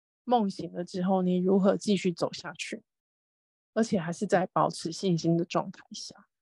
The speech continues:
因为你已经去闯过，你就会有经验，然后你还愿意为他而努力。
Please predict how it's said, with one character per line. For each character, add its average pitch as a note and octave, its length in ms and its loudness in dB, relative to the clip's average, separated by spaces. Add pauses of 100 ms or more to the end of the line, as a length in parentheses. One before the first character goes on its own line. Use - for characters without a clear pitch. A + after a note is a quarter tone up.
(260)
因 A#3+ 100 4
为 C4 80 4
你 G#3 100 2
已 E3+ 60 0
经 F#3 180 -2
去 G#3 140 -2
闯 - 320 -6
过， F#3 180 -2
你 F#3 80 -12
就 F3+ 140 -2
会 F3 320 -4 (680)
有 F#3 180 2
经 G3 320 0
验， F#3+ 320 0 (260)
然 F3+ 120 -2
后 G3 80 2
你 G#3 80 4
还 F3 140 2
愿 F#3+ 180 2
意 F#3 80 -4
为 F#3 160 0
他 E3+ 200 -6
而 D#3 240 -4
努 F#3 280 -8
力。 G3 300 -6